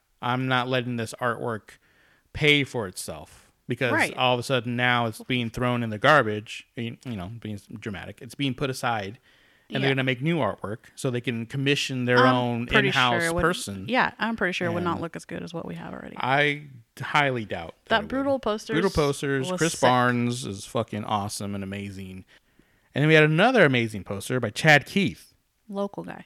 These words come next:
Speaker 1: Local guy. And he actually painted it. We actually have the canvas.
Speaker 2: Hand painted. It's incredible. Both of the pieces of work are incredible.
Speaker 1: They're
Speaker 2: And
Speaker 1: amazing. Both amazing.
Speaker 2: super cool dudes, too.
Speaker 1: Great guys. And so we have this great artwork, and you point it out. It's like, yeah, I'm not going to,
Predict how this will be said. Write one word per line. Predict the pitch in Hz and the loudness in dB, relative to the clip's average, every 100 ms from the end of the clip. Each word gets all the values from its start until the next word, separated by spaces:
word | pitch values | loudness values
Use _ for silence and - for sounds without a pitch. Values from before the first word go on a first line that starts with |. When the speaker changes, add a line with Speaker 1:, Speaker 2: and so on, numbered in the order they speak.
| - | 4
Speaker 1:
Local | 170 220 170 | 6 8 4
guy. | 127 110 110 151 - | 4 2 2 -2 -2
And | |
he | 175 | 2
actually | 185 - 180 | 2 0 -2
painted | - 196 156 101 | 0 0 0 -2
it. | |
We | 95 123 | 2 4
actually | 131 123 135 | 4 2 0
have | 127 | 0
the | 123 | -4
canvas. | - 156 180 240 | -4 -2 0 -2
Speaker 2:
Hand | 233 226 - | -2 -4 -4
painted. | 202 190 185 | -6 -6 -8
It's | 185 - - _ | -10 -12 -20 _
incredible. | 196 185 - - 202 175 - 139 - _ _ - | -10 -10 -10 -4 -2 -2 -6 -14 -16 _ _ 4
Both | 247 247 | 4 2
of | 196 | -6
the | 180 - _ | -6 -8 _
pieces | - 185 175 | -16 -14 -10
of | 170 | -8
work | 165 147 - | -6 -6 -2
are | 180 | -2
incredible. | 180 - 170 - | 0 -2 -4 0
Speaker 1:
They're | 147 156 | 4 6
Speaker 2:
And | 147 | 8
Speaker 1:
amazing. | 165 190 127 98 | 8 6 4 0
Both | 110 170 - | 4 4 4
amazing. | 127 104 | 0 0
Speaker 2:
super | - 262 226 | -2 -2 -4
cool | 208 180 | -4 -4
dudes, | 165 151 - | -4 -6 -8
too. | - - - | -8 -8 -2
Speaker 1:
Great | 160 180 | 0 2
guys. | 131 123 123 131 - _ _ _ _ _ | 2 2 2 -2 -10 _ _ _ _ _
And | 135 | -2
so | 165 | 2
we | 156 | 2
have | 170 | 0
this | 156 - | -4 0
great | 170 170 | 4 6
artwork, | 160 143 110 127 - - | 6 4 -2 -2 -8 -10
and | 131 | -4
you | 135 | -2
point | 123 147 131 | 0 2 4
it | |
out. | 139 127 110 | 4 4 0
It's | - | -2
like, | 120 - | -4 -2
yeah, | 156 160 101 117 | 2 2 2 0
I'm | 139 | -2
not | 165 180 151 | 0 0 0
going | 151 151 | 0 0
to, | - 147 135 | -2 -4 -4